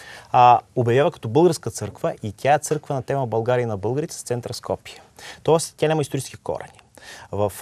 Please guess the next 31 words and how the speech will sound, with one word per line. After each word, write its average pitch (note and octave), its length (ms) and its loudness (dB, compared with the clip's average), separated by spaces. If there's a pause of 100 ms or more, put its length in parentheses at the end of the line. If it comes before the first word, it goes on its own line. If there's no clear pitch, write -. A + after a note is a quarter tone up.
а, G#2+ 340 2
двайсети C#3+ 440 2
век E3 160 0
се - 80 -8
появи C#3+ 220 0
една D3+ 140 2
църква, - 440 -4
която D#3 360 0
в - 100 -10
момента, B2+ 640 -2 (140)
а, A#2+ 120 -4
патриарх, B2 640 -2 (120)
а, G#2+ 200 0
Вартоломей, G2+ 680 -4
Вселенския A2+ 500 -2
патриарх, C#3 440 -4
който C#3+ 260 0
е - 20 -6
пръв - 340 0
само C3+ 260 2
по - 160 -14
чест, - 340 -8
защото A2 440 -8
в G#2+ 100 -10
православието A#2+ 800 2 (240)
не A#2+ 100 -2
съществува, C#3+ 680 -2
подобно C3+ 480 0
на A#2 260 -2
католическия - 600 -6
свят, - 400 0